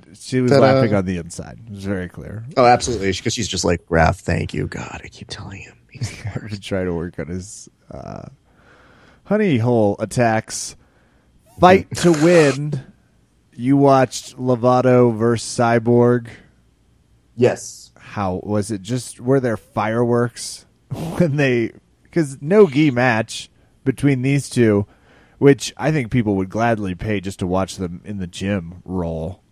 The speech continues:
Speaker 1: 'Cause, I don't know, I think about, like, the two people I feel like are probably the most devastating in modern jiu-jitsu. They're, they're one, too. What happened?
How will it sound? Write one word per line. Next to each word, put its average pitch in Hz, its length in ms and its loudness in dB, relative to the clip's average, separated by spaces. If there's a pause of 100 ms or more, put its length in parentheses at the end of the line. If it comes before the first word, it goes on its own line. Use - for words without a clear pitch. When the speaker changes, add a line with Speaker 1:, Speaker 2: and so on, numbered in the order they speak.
(140)
Speaker 1:
'Cause, - 560 -10 (680)
I 135 120 -10
don't 113 100 -6
know, 123 160 0
I 87 80 -4
think 143 160 -6
about, 113 180 0
like, 98 200 -6
the 104 120 -4
two 117 240 -2
people 117 480 0 (800)
I 107 100 -2
feel 120 200 4
like 113 140 2
are 101 100 0
probably 110 360 0
the 104 60 -2
most 101 260 -4
devastating 104 800 -4
in 95 220 -10
modern 98 360 -4
jiu-jitsu. 98 720 -2 (600)
They're, 113 280 -4
they're 101 340 -4
one, 107 460 -6
too. 117 400 -2 (560)
What 131 180 0
happened? 131 320 -4